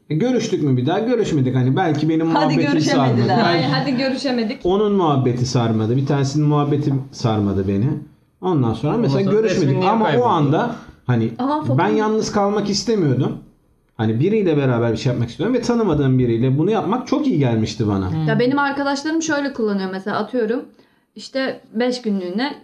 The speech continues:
Speaker 3: Avrupa'da bir yere gidecek.
Speaker 2: Lafınızı bölüyorum. Bu arada telefon bakar mısınız?
Speaker 3: <laughs>
Speaker 2: Alışveriş sitesinde şu anda kıyafet bakıyor kendine. Evet.
Speaker 3: <laughs> Ee, şey, ne diyordum? Gitti. Hadi buyur.
Speaker 1: Arkadaşlarım
Speaker 3: Ha.
Speaker 1: diyordun, yurt
Speaker 2: Hı.
Speaker 1: dışı diyordun.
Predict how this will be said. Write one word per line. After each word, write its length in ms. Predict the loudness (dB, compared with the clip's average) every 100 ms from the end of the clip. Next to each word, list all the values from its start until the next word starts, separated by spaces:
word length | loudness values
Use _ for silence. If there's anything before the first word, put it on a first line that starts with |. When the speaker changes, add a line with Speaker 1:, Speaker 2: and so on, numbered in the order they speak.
| _ -20 -20 -6
Speaker 3:
Avrupa'da 480 | -2 -2 -2 -2 -2
bir 60 | -2
yere 160 | -2
gidecek. 400 | -4 -6 -6 -2
Speaker 2:
Lafınızı 460 | -2 -2 -2 -2 -2
bölüyorum. 300 | -2 -2 -2
Bu 60 | -2
arada 240 | -2 -4
telefon 440 | -4 -4 -4 -4 -4
bakar 260 | -4 -4
mısınız? 360 | -4 -4 -2 -2 -2 -2
Speaker 3:
<laughs> 800 | -2 -2 -2 -2 -2 -4 -6 -4
Speaker 2:
Alışveriş 580 | -2 -2 -2 -2 -2 -2
sitesinde 640 | -6 -4 -2 -2 -2 -2
şu 120 | -2
anda 220 | -2 -2 -2
kıyafet 480 | 0 0 -2 -4
bakıyor 300 | -4 -4 -4
kendine. 400 | -2 -2 -2 -2 -2
Evet. 240 | -2 0 -2 -4
Speaker 3:
<laughs> 120 | -4 -2 0 -2 -6 -10
Ee, 60 | -8
şey, 300 | -4 -2 -4 -8 -6
ne 180 | -4
diyordum? 320 | -2 -2 -4 -8 -12 _ _
Gitti. 600 | -10 -10 -6 -6 -4 -6 -6
Hadi 240 | -6 -6
buyur. 160 | -8 -8 -2
Speaker 1:
Arkadaşlarım 760 | 0 0 0 0 0 0 0 2
Speaker 3:
Ha. 60 | 2
Speaker 1:
diyordun, 160 | 2 2
yurt 200 | 2 0
Speaker 2:
Hı. 40 |
Speaker 1:
dışı 260 | -2 -2 -2
diyordun. 300 | -2 -2